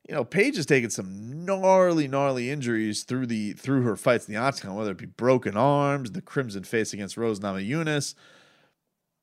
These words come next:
You know, but as far as, like, what is that signature weapon that she's gonna bring to the table, I don't know if that's necessarily gonna transfer over to B K F C. But that being said, she's been in there with some of the best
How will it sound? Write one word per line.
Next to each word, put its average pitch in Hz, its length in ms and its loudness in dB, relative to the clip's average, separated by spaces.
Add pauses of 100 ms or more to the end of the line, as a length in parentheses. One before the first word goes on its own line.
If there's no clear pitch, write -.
(180)
You 165 200 -4
know, 117 420 2 (1040)
but 127 280 -2
as 117 180 -4
far 160 260 4
as, 131 140 4
like, 117 160 4
what 147 200 4
is 131 100 -2
that 113 180 2
signature 135 520 -4
weapon 135 320 0
that 127 140 -4
she's 120 180 -4
gonna 127 180 -2
bring 135 200 -4
to 131 60 -2
the 113 100 -2
table, 165 600 0 (520)
I 127 100 4
don't 151 160 2
know 143 220 8
if 123 100 2
that's 113 240 0
necessarily 120 420 0
gonna 101 120 -2
transfer 110 560 -2
over 110 420 6
to 107 340 -2
B 104 200 0
K 107 200 2
F 98 60 -4
C. 233 240 -2
But 147 300 2
that 151 200 4
being 151 180 2
said, 160 320 4
she's 156 260 -2
been 135 180 2
in 147 100 -4
there 143 160 -2
with 131 160 0
some 135 240 -4
of 110 220 -4
the 113 80 0
best 113 440 -2